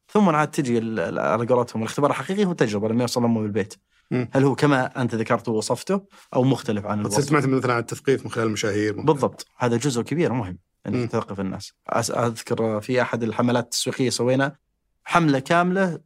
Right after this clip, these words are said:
Speaker 1: نعلم الناس إيش يعني جروشة. هالكلمة ذي إيش يعني جروشة؟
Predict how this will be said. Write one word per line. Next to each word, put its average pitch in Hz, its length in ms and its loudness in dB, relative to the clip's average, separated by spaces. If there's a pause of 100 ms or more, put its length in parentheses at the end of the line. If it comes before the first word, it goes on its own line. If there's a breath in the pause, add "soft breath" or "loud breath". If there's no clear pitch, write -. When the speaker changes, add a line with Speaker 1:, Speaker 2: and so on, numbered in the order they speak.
(100)
Speaker 1:
نعلم 175 500 4
الناس 196 460 2
إيش 202 240 2
يعني 165 180 4
جروشة. 107 400 0 (600)
هالكلمة 156 400 4
ذي 170 160 4
إيش 160 140 0
يعني 110 160 -2
جروشة؟ - 380 -8